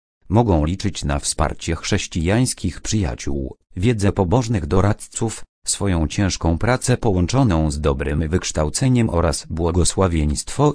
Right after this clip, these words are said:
i opatrzność Boga. Bez względu na powody zadłużenia,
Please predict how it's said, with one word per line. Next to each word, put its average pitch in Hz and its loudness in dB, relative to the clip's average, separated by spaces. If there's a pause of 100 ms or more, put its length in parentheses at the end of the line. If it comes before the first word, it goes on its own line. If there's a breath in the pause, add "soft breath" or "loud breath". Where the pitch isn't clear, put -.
(100)
i 87 0
opatrzność 113 -2
Boga. 76 -4 (480)
Bez 87 2
względu 101 2
na 85 0
powody 87 2
zadłużenia, 78 -2